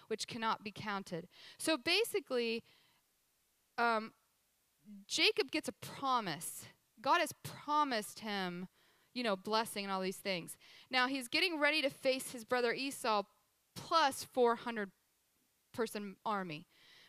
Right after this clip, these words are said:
right? And so he's got all this going on. So he's nervous, he's anxious, what all of these things that are happening.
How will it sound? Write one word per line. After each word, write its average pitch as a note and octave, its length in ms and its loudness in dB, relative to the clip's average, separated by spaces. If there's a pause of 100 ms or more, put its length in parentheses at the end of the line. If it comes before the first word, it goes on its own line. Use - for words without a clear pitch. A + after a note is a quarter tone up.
right? A3 320 0 (440)
And A#3+ 200 0 (160)
so C4 280 8
he's C4 240 -2
got F4+ 180 6
all F4+ 120 6
this C#4+ 220 -2
going B3 200 0
on. A3 120 0
So A3 100 -6
he's F#3+ 140 -4
nervous, C#4 420 0
he's G3 160 -6
anxious, B3+ 320 -2
what A3+ 80 0
all C4 160 2
of B3+ 80 0
these B3 140 -6
things A#3+ 200 -6
that A3 80 -2
are G#3+ 80 0
happening. G3 520 -4